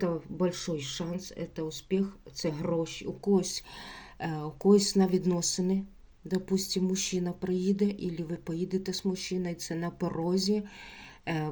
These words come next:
буде велике щастя, любов. То, що ви, видно, давно чекали. Но тут питання заключається в чому?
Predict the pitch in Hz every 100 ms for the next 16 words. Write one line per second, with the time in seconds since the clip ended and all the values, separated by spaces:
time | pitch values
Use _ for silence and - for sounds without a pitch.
0 | 147 185 202 202 165 160 175 - 160 151
1 | 135 - - 175 170 - - 208 202 170
2 | 170 156 165 170 190 - - - _ _
3 | - - - 208 135 180 - 160 170 175
4 | 165 165 156 170 170 - - 160 147 156
5 | 185 170 135 165 - 170 185 185 170 170
6 | 170 160 170 165 - 147 - 220